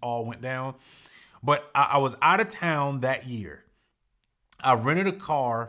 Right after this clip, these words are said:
for work, drove, like, three hours. Um, I think to, to, yeah, I was, I think I was in Raleigh. I was in Raleigh. I had to go up to Raleigh for work.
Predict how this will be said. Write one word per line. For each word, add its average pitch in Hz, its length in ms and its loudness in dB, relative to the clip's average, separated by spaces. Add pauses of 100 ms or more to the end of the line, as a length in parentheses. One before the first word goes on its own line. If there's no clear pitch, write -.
(120)
for 151 200 -4
work, 117 380 -6
drove, 139 460 -4
like, 117 340 -4
three 190 440 -2
hours. 123 480 -2 (500)
Um, 113 500 2
I 120 60 -6
think 131 200 -4
to, 110 240 -10 (100)
to, - 120 -16
yeah, 127 140 4
I - 20 6
was, 101 120 -4
I - 100 -12
think 285 160 -2
I 240 40 6
was 185 120 2
in 165 100 0
Raleigh. 85 260 2
I 95 60 -6
was 120 120 -6
in 180 140 0
Raleigh. 117 360 -2 (1600)
I 156 100 2
had 175 100 6
to 196 60 2
go 180 140 4
up 147 80 -4
to 147 40 2
Raleigh 135 280 2
for 123 140 -8
work. 107 380 -8